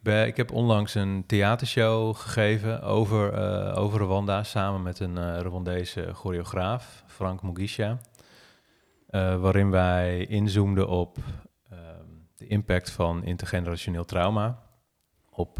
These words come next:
eh, de nieuwe ge-, op, eh, hè, de Rwanda, daar is een genocide geweest in, eh, negentien vierennegentig. En ik heb onderzoek gedaan hoe dat doorwerkt in een nieuwe generatie.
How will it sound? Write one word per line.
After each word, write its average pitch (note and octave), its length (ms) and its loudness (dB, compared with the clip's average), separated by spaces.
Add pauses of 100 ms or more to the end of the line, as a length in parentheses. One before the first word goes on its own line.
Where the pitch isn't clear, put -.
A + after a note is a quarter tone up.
(140)
eh, F#2+ 220 -10
de F#2 100 -8
nieuwe F#2 200 -4
ge-, - 160 -14
op, - 200 -12
eh, E2 220 -4
hè, F#2+ 340 -6
de G#2+ 100 -8 (240)
Rwanda, F2 520 -2
daar E2 160 -4
is F2 120 -6
een D#2+ 180 -8
genocide F#2 460 -2
geweest G2+ 440 0
in, F#2+ 180 -10
eh, F#2 160 -8
negentien F2+ 340 -6
vierennegentig. F2 840 -10 (800)
En F#2 100 -16
ik F#2 100 -2
heb G2 140 2
onderzoek G2 380 4
gedaan F2+ 320 2
hoe F2+ 140 0
dat F2+ 180 0
doorwerkt F2 500 2
in F2 100 -4
een E2+ 80 -6
nieuwe F2+ 200 -4
generatie. F#2 800 -6